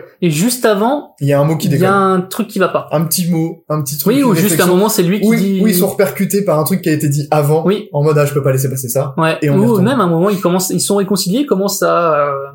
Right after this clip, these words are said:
Speaker 1: faire des câlins, et, euh, lui dit, ah bah attends, euh, je dois juste aller aux toilettes avant, il s'en va, il revient, et c'est, euh,
Speaker 2: Elle a eu le temps de réfléchir.
Speaker 1: Voilà. Et le temps, en fait, le temps, les, euh, deux minutes, euh, où elle s'est retrouvée toute seule avec elle-même,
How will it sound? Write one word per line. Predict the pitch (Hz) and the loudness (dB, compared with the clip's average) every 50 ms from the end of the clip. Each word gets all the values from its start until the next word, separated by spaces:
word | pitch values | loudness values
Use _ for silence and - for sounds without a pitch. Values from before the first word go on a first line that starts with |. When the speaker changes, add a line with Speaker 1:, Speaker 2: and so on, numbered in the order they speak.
| 147 - - - - 175 | -18 -18 -16 -12 -10 -8
Speaker 1:
faire | - - 170 156 | -2 -2 0 0
des | 160 156 | 0 -2
câlins, | - 156 170 226 277 311 311 311 | 0 0 0 0 0 -2 -2 -2
et, | 208 214 233 240 214 | -2 -2 0 0 0
euh, | 175 | 0
lui | 165 175 208 226 | 0 0 0 0
dit, | 196 214 214 | 0 0 0
ah | 185 | 0
bah | 156 156 | 0 0
attends, | 165 208 220 214 185 | -2 0 0 0 0
euh, | 156 | 0
je | 143 | 0
dois | 143 151 | 0 0
juste | 165 180 - | 0 0 0
aller | 202 185 | 0 0
aux | 180 | 0
toilettes | - 180 165 165 | 0 -2 0 0
avant, | 165 151 180 233 247 | -2 -2 0 -2 -2
il | 202 175 | -2 -2
s'en | - 165 | -2 0
va, | 160 196 208 | 0 0 0
il | 202 | 0
revient, | 165 160 147 147 185 220 233 247 - | 0 0 0 0 0 0 0 -2 -2
et | 170 143 | -4 -4
c'est, | 135 - 190 196 202 | -2 -2 0 0 0
euh, | 170 151 156 151 151 147 - _ - | 0 0 0 -2 -4 -6 -10 _ -2
Speaker 2:
Elle | - 156 156 | 0 2 2
a | |
eu | 156 151 | 2 2
le | |
temps | - 190 190 | 2 2 2
de | 180 | 2
réfléchir. | 175 165 - 175 156 - - 175 160 | 2 0 0 -2 -2 0 0 0 2
Speaker 1:
Voilà. | 165 185 180 170 160 - | 2 4 2 2 2 2
Et | 180 | 2
le | 165 175 | 0 0
temps, | 170 - 226 202 | 0 0 -2 0
en | 175 | 2
fait, | 220 226 233 | 0 2 2
le | 190 170 | 0 0
temps, | - 202 180 | 0 0 -2
les, | 180 170 165 175 170 | 0 0 0 0 0
euh, | 160 151 151 143 147 151 - _ - | 0 -2 -2 -4 -6 -8 -10 _ -6
deux | 202 170 165 214 | -4 -2 0 0
minutes, | 220 233 233 240 254 240 254 - - | 2 2 2 0 0 -2 -4 -4 -2
euh, | 160 151 147 143 151 151 151 165 | 0 0 0 0 0 -2 -2 -2
où | 165 170 | 0 -2
elle | 165 | -2
s'est | - - | -2 -2
retrouvée | - - - 185 165 180 175 | -6 -4 -4 -2 -2 -2 -2
toute | - 196 185 | -4 -6 -4
seule | - - 208 | -2 0 0
avec | 202 180 175 170 - | 0 0 -2 -2 -2
elle-même, | 170 170 208 269 302 262 | -2 0 0 -2 -4 -6